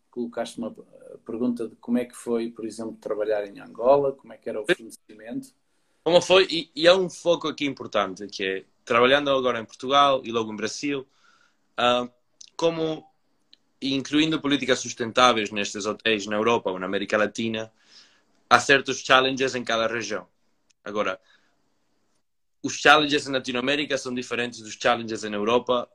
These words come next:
Speaker 2: e o challenge que, que significa isto em África. Também gostava de, de, de saber, e as pessoas, quais são aqueles challenges para ter um,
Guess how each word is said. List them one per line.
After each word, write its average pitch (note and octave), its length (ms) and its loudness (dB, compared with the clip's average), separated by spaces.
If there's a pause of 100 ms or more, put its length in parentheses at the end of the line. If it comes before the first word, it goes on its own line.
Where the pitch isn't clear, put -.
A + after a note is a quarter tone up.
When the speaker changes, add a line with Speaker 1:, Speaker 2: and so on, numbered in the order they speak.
(140)
Speaker 2:
e G#2+ 120 -12
o G2+ 80 -12
challenge G#2 420 0
que, G2+ 160 -10
que - 380 -20
significa G#2 400 0
isto G2+ 180 0
em F#2+ 60 -2
África. - 380 -8 (520)
Também C3 220 4
gostava B2+ 500 6
de, A2 140 -10 (100)
de, G#2 480 -2
de F#2 220 -14
saber, C#3+ 380 2
e G2 160 -4
as F#2 100 -6
pessoas, A#2+ 460 0 (920)
quais D3 360 6
são C#3+ 140 -4
aqueles B2+ 360 -6
challenges A2 600 -4
para G2+ 360 -4 (480)
ter B2+ 180 -2
um, B2+ 60 -6